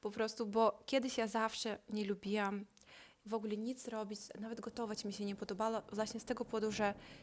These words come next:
ja nie lubiłam tego uczucia mokrych rąk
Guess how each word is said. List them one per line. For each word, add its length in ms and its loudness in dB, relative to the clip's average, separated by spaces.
ja 120 6
nie 120 6
lubiłam 360 4
tego 220 -2
uczucia 640 0
mokrych 500 0
rąk 500 2